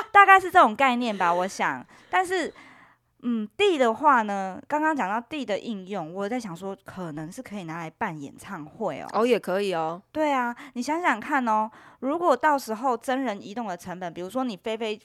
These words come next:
Speaker 1: 机过去，可能英国听个 Co-，Coldplay，Cosplay，哎，傻小啦。
Speaker 2: <laughs> 你在讲什么？
Speaker 1: Coldplay。
Speaker 2: Coldplay。
Speaker 1: 的，
Speaker 2: 差很多。
Speaker 1: 的演，的演唱会，你看飞机票、住宿票，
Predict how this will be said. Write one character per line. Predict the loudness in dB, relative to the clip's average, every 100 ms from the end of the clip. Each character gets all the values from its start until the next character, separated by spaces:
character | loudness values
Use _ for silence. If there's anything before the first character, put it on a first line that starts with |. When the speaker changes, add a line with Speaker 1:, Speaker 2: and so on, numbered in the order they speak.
| _
Speaker 1:
机 | -16 -16
过 | -4 -2
去， | -2 -6 -10
可 | -10
能 | -10 -12
英 | -8 -8 -6
国 | 0 0 -2 -8
听 | -8 -4
个 | -6
Co-，Coldplay，Cosplay， | -6 -8 -8 _ _ -10 -10 -6 -6 -6 -10 -20 -6 -6 -6 -10 -10 -10 _ -8
哎， | -4
傻 | 6 6
小 | 6 6
啦。 | 8 10 8 10
Speaker 2:
<laughs> | 8 8 4
你 | 4
在 | -10 -2
讲 | 0 2 2
什 | 0 0 -2 -2
么？ | -8 -6
Speaker 1:
Coldplay。 | 6 10 10 8 2 2 2 -6 -6 4
Speaker 2:
Coldplay。 | 4 4 -6 -6 -8 -6 -18 _ -18 -2
Speaker 1:
的， | 4 4
Speaker 2:
差 | 2 6 8 10
很 | 8 0
多。 | 2 6
Speaker 1:
的 | 12 12
演， | 12 12 10 10 2 0
的 | 8 10
演 | 10 6 6
唱 | 6 6 8
会， | 6 4 2 -12 -12 -18 -10
你 | -2
看 | 0
飞 | 4 6 6
机 | 2 2 2 2
票、 | 4 8 8
住 | 6 0 0 0
宿 | -2 -2 2
票， | 6 6